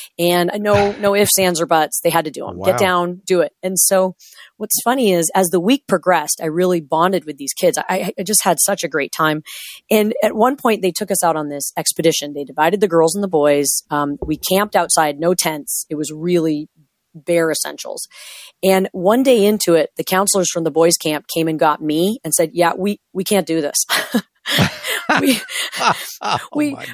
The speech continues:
Speaker 1: we,
Speaker 2: goodness.
Speaker 1: yeah, it was great. They're like, "We can't control these boys.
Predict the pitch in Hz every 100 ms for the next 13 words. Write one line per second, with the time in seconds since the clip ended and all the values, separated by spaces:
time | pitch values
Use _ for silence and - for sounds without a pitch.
0 | - 285 277 349 339 269 277 262 269 247
1 | 233 226 208 226 233 220 220 - 262 262
2 | 240 226 202 185 170 196 208